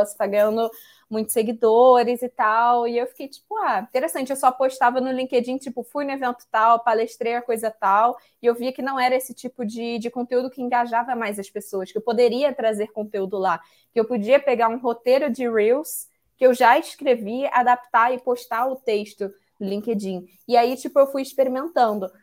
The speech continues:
Mas eu sempre recomendo pra quem tá começando, cara, não tenta abraçar o mundo de primeira, porque você vai se perder um pouco. É... Eu tentei já produzir alguns vídeos exclusivos pro TikTok, e quando eu faço isso, aca-,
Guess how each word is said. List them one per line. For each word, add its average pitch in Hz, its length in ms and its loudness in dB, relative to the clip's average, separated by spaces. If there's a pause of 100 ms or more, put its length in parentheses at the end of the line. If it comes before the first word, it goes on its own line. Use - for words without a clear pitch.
(120)
Mas 208 160 0
eu 233 120 2
sempre 247 300 -4
recomendo 254 380 -4
pra 226 140 -2
quem 240 160 -8
tá 285 80 -8
começando, 240 440 -6
cara, 233 280 2
não 233 160 -4
tenta 254 320 -2
abraçar 233 720 2
o 285 40 -2
mundo 247 300 -4
de 240 120 -8
primeira, 220 380 -4
porque 233 200 -12
você 226 240 -8
vai 226 140 -2
se - 140 -10
perder 220 380 -4
um 262 80 -8
pouco. 170 460 -6 (500)
É... 175 800 4 (260)
Eu 247 140 2
tentei 277 420 0
já 277 100 -2
produzir 233 380 0
alguns 226 220 -2
vídeos 202 340 -6
exclusivos 233 720 -6
pro 226 120 -14
TikTok, 208 640 0
e 214 40 -10
quando 226 220 -6
eu 226 60 -4
faço 220 360 -6
isso, 196 180 0
aca-, 196 260 -2